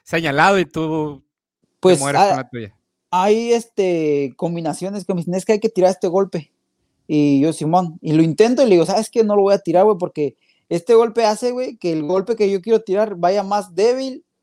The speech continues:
Speaker 2: o, o que, o que me perjudique, pues, en algún aspecto". Entonces, les digo que no. Y me dicen, "No, pues, pues, inténtalo", y sí lo intento, y, y no. Y yo, yo soy el que luego los corrige, y yo le digo, "No, no, mira, me manopléame, pa, pa, pa",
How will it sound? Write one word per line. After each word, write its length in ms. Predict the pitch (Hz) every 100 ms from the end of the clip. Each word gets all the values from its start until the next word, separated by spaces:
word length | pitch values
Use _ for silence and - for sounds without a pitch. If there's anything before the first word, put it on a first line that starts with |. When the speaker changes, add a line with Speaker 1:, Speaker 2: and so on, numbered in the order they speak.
| _ _ -
Speaker 2:
o, 340 | 156 151 151
o 260 | 175 160 -
que, 480 | 160 151 147 147 _ -
o 240 | 156 -
que 200 | 156 151
me 220 | 151 147
perjudique, 600 | 143 - 151 - 185 220 226
pues, 220 | 233 233
en 160 | 220 233
algún 280 | 294 370
aspecto". 380 | 311 - 277 -
Entonces, 360 | 180 226 226 214 _ _ _ -
les 200 | 165 160
digo 140 | 220 226
que 100 | 226
no. 240 | 277 277 - - _ -
Y 80 |
me 80 | 165
dicen, 200 | 160 170
"No, 100 | 202
pues, 260 | 277 214 175
pues, 120 | 175 165
inténtalo", 480 | 180 247 269 247 190
y 140 | 147
sí 140 | - 254
lo 100 | 302
intento, 420 | 233 330 339 320
y, 60 | 240
y 760 | 208 156 143 170 170 160 147 - _ - 151
no. 200 | 185 202 _ _ - -
Y 100 | 151
yo, 200 | 170 196 180
yo 140 | 165 190
soy 80 |
el 80 | 226
que 80 | 220
luego 140 | 170 202
los 160 | 185
corrige, 400 | - 170 180 220
y 40 | 220
yo 60 |
le 60 | 156
digo, 100 | 147
"No, 140 | 170
no, 140 | 208 214
mira, 160 | 185
me 120 | 160 175
manopléame, 720 | 208 180 190 202 233 247 _ _ _ _ _ _ _ _
pa, 100 | - 214
pa, 300 | 226 240 285
pa", 120 | 240